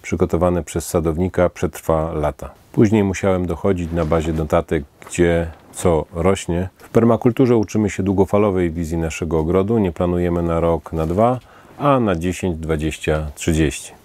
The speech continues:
Dzisiaj będziemy robić etykiety permakulturowe, w pełni nieśmiertelne, z materiałów z odzysku.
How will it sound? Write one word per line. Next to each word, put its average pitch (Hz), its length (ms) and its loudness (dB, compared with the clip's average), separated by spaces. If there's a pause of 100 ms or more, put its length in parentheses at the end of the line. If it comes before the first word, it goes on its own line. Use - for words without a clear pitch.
(220)
Dzisiaj 107 300 6
będziemy 90 380 0
robić 82 340 -2
etykiety 85 520 -2
permakulturowe, 92 1000 0 (380)
w - 80 -20
pełni 92 320 2
nieśmiertelne, 87 920 -2
z - 100 -12
materiałów 80 520 0
z - 40 -2
odzysku. - 460 -2